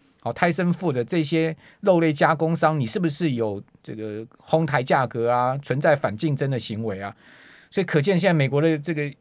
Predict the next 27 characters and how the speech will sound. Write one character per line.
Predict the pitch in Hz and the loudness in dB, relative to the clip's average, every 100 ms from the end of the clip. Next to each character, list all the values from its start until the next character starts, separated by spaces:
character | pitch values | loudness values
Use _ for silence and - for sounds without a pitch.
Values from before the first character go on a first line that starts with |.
| _ _ _ | _ _ _
通 | - 185 | -2 2
货 | 180 | 2
膨 | 143 151 | 2 2
胀 | 165 | 4
的 | 160 | 4
压 | 160 165 | 2 2
力 | 151 | -2
是 | 147 | -2
造 | 160 147 | 2 2
顶 | 110 92 67 | 2 -8 -12
了， | - - | -16 -12
好， | 98 104 | -10 -2
那 | 156 | -2
包 | 143 165 | 2 2
括 | 165 156 | 2 0
C | 151 165 | 0 -6
P | 156 160 | -2 2
I、 | 151 | 4
包 | 156 | 4
括 | 160 156 | 0 -2
P | - 160 | -6 -2
P | 151 | 0
I | 147 | 0
全 | - 220 | 0 0
部 | 247 | 0
破 | 185 165 | 4 4
表。 | 131 - | 2 -8